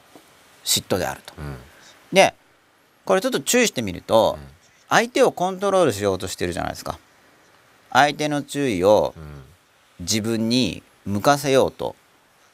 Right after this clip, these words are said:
Speaker 1: してるわけだから、
Speaker 2: うん。
Speaker 1: あの、自分の側の思いとして相手の注意をこっち見てくれって思うわけですよね。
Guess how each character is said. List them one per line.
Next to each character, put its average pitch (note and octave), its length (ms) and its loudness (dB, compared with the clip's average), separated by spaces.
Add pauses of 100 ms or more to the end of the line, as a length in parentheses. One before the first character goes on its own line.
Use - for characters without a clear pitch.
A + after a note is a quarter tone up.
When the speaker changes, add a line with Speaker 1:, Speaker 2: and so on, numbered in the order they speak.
(360)
Speaker 1:
し - 80 -18
て F#2+ 100 -4
る F2 80 0
わ E2+ 60 -4
け - 80 -12
だ C2+ 80 -10
か - 100 -14
ら、 E2+ 200 2
Speaker 2:
う F2 60 -6
ん。 D#2 220 -10
Speaker 1:
あ - 20 -8
の、 D#2+ 100 -10
自 F#2+ 120 -8
分 A#2 260 -6
の A2 120 -4
側 G#2 280 4
の G2+ 120 -6
思 G#2+ 180 -4
い G#2+ 80 -10
と A#2+ 140 -10
し - 80 -14
て G2 320 -4
相 G2 200 0
手 G2 100 -8
の F#2+ 100 -6
注 F#2+ 140 -8
意 D#2 120 -6
を C#2 160 -8
こ - 100 -14
っ - 40 -18
ち C#3 80 -4
見 C#3+ 100 -2
て A#2+ 100 -4
く F#2+ 80 -4
れ C#2+ 120 -2
っ - 20 -8
て - 120 -10
思 D2+ 100 -8
う B1+ 40 -8
わ - 60 -12
け - 80 -14
で - 80 -14
す - 80 -20
よ - 100 -18
ね。 F#2 160 -2